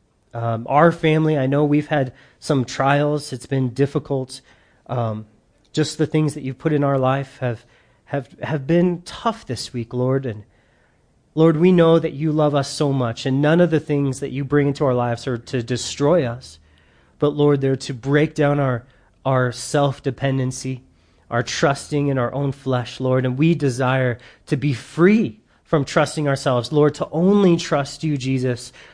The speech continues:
for all our life, whether that's school and, and learning, or if, or it's our jobs, or it's our home life, our families.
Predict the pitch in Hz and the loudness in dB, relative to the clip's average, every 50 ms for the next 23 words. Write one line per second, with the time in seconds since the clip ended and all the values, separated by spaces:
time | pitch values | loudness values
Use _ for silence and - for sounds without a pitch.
0 | _ _ - 151 - - 135 151 165 175 170 175 160 147 139 123 120 120 117 - | _ _ 2 2 2 2 2 4 6 6 6 6 4 4 2 0 0 -2 -2 0
1 | 147 143 139 147 143 139 135 135 131 131 - - - - - 165 165 170 175 190 | 0 2 4 4 4 4 4 2 0 -2 -6 -14 -14 -2 2 4 4 4 4 2
2 | 196 214 226 - _ _ _ _ _ _ _ - 131 127 127 123 - - 131 123 | 0 -2 -6 -12 _ _ _ _ _ _ _ -4 -2 -2 0 -2 -2 -4 -4 -4
3 | 120 120 117 113 120 135 139 139 147 156 160 160 175 180 180 180 175 143 135 127 | -4 -4 -6 -8 -10 -8 -2 0 2 4 4 4 2 2 0 0 0 0 0 0
4 | 131 123 - - - 135 131 123 123 - - 123 107 107 104 - 143 143 143 147 | 0 0 -4 -8 -6 -2 -2 -2 -2 -4 -6 -8 -10 -8 -8 -4 -2 -2 -2 0
5 | 147 156 156 147 - - - - - - _ _ - 135 131 131 120 117 - 123 | 0 -2 -2 -2 -6 -12 -16 -18 -20 -20 _ _ 0 0 2 2 0 -2 -4 -6
6 | 117 113 - - - 165 160 160 160 156 156 151 147 147 143 - 127 117 117 - | -6 -6 -6 0 2 2 2 4 2 2 2 2 0 0 -2 -4 -6 -6 -6 -2
7 | _ 151 147 143 135 139 147 139 131 131 - - | _ 0 2 2 0 -2 -4 -4 -6 -8 -10 -16